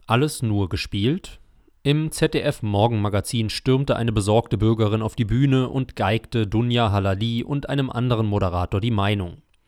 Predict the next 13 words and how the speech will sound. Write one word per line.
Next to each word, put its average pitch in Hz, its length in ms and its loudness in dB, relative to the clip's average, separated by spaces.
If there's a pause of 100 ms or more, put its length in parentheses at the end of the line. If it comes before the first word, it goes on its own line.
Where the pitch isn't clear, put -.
(460)
Hayali 147 500 2
gab 113 220 2
sich 95 160 -4
seriös 101 440 2
und 120 160 -6
offen 117 380 -2
und 123 120 -2
fragte, 123 380 -2
ob 139 100 -2
die 139 120 0
Dame 95 340 0
reden 104 320 2
wollte. 87 400 -4